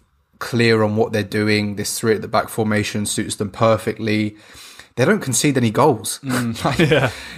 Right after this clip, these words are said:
Speaker 1: it's mad. It's genuinely crazy here, like, um, how good their defensive record is under Tuchel. And I just think, you know, even in these early stages, um,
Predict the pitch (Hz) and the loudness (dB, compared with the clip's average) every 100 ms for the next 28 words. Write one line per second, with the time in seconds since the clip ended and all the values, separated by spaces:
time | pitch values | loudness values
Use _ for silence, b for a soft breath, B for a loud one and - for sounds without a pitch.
0 | - 117 - 131 143 160 151 104 101 - | -6 -4 -4 -6 -2 2 4 2 -2 -10
1 | B 117 - 117 - 143 147 135 113 110 | B -12 -8 -8 -2 -2 0 0 0 -2
2 | - 127 123 104 104 98 101 101 - _ | 2 2 4 2 -2 0 -2 -2 -8 _
3 | _ - - 110 104 101 101 107 98 107 | _ -14 -4 2 2 0 -2 0 0 -2
4 | 104 104 101 113 107 101 104 101 107 104 | 0 0 0 0 0 0 0 0 0 0
5 | 101 101 98 - 101 110 101 95 98 98 | 0 -4 -4 -2 -2 0 0 2 0 -2
6 | 104 - 113 101 92 - _ _ _ _ | -4 0 0 0 -4 -18 _ _ _ _
7 | _ _ - - 117 101 98 117 110 104 | _ _ -14 -8 -2 2 2 2 2 2
8 | 101 98 98 101 101 98 - 101 104 95 | 2 0 0 0 0 -2 -2 0 0 -2
9 | 95 - B B B B B B - 95 | -8 -10 B B B B B B -4 2
10 | 95 95 95 90 | 2 2 -4 -8